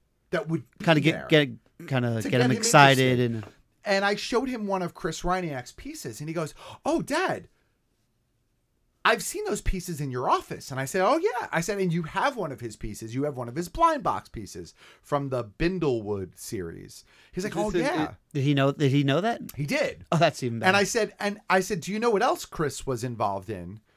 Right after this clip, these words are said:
Speaker 1: that you really love, Frodo? One of your favorite shows on Netflix,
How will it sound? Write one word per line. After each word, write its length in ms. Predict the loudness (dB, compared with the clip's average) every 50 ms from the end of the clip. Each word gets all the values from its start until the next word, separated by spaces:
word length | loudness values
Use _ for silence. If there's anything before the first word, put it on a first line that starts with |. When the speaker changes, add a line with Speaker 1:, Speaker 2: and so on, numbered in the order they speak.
| _ _ _ _ _ _
Speaker 1:
that 180 | -4 -4 -2 0
you 180 | -2 0 0 0
really 600 | -2 -4 -4 -4 -2 -2 -2 -2 -2 -4 -6 -4
love, 560 | -2 -2 0 0 -2 -4 -8 -16 -20 _ _ _ _ _ _ _ _ _ _ _
Frodo? 520 | -10 -8 -8 -8 -6 -8 -6 -6 -6 -6 -8 _ _ _ _ _ _ _ _ _ _ _ _ -2
One 180 | 0 0 0
of 100 | -2 -4
your 140 | -2 -4 -2
favorite 360 | -2 -2 -2 -2 -2 -4 -8
shows 300 | -4 -4 -4 -4 -4 -4
on 100 | -4 -2
Netflix, 760 | -2 -2 -4 -4 -8 -12 -12 -12 -14 _ -16 -16 -16 -16